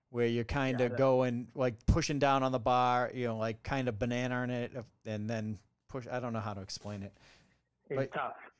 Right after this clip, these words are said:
Speaker 1: but
Speaker 2: I've,
Speaker 1: you gotta
Speaker 2: I've
Speaker 1: get
Speaker 2: seen
Speaker 1: your
Speaker 2: videos.
Speaker 1: kip going. And then I watched, I watched a real good video. I wish I, I didn't, I think it's all saved on my other phone.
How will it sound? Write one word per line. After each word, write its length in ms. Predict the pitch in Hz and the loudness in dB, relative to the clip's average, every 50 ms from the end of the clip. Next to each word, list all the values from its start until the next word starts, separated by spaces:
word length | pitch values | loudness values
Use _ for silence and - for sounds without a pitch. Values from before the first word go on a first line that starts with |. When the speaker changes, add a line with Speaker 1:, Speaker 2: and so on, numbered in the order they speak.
| _ _ | _ _
Speaker 1:
but 100 | - 147 | -2 0
Speaker 2:
I've, 80 | 147 156 | 2 4
Speaker 1:
you 60 | 165 | 4
gotta 180 | 160 185 180 180 | 6 6 4 4
Speaker 2:
I've 60 | 160 | 4
Speaker 1:
get 120 | 180 190 | 2 2
Speaker 2:
seen 80 | 190 170 | 2 2
Speaker 1:
your 100 | 170 156 | 0 0
Speaker 2:
videos. 80 | 139 - | 2 4
Speaker 1:
kip 380 | - - 208 196 - - - | 6 6 6 4 2 0 0
going. 460 | - 160 139 127 127 127 123 123 117 - - - _ _ _ _ _ - | 2 2 2 2 2 0 -2 -6 -8 -12 -16 -20 _ _ _ _ _ -8
And 140 | 147 135 139 | -6 -2 0
then 160 | 147 147 147 | 0 0 0
I 140 | 147 139 135 | 0 0 0
watched, 680 | 135 135 139 147 143 143 139 - - - - - - - _ - | 0 0 0 2 2 2 0 -2 -6 -10 -10 -10 -12 -12 _ -4
I 100 | 123 135 | -2 -2
watched 500 | 135 120 131 143 156 165 160 - - - | 0 2 4 4 4 4 4 0 -2 -6
a 40 | 127 | -6
real 360 | 107 110 127 139 165 185 175 | -6 -4 -2 2 2 2 2
good 220 | 131 147 143 131 | 2 0 -2 -2
video. 680 | 123 123 151 151 151 139 123 120 117 117 - - - - | 0 0 0 2 2 2 2 0 0 -2 -6 -10 -12 -12
I 320 | - 113 113 110 110 - 107 | -10 -10 -10 -10 -10 -12 -10
wish 220 | 113 131 120 - 120 | -8 -8 -8 -8 -8
I, 160 | 110 107 101 - _ _ | -10 -10 -12 -14 _ _
I 80 | 107 107 | -8 -6
didn't, 220 | 113 123 120 110 - 80 - _ _ _ _ _ _ _ - | -6 -6 -6 -8 -12 -16 -20 _ _ _ _ _ _ _ -12
I 60 | - | -10
think 160 | 107 - 135 131 | -8 -8 -8 -8
it's 120 | 117 - | -6 -6
all 100 | 104 95 | -6 -6
saved 320 | 87 - - 120 117 110 113 | -4 -4 -2 -2 -2 -2 -4
on 80 | 107 98 | -4 -4
my 120 | 101 104 | -4 -4
other 140 | 107 110 107 | -4 -4 -4
phone. 340 | - - 98 95 92 92 | -6 -8 -8 -8 -8 -10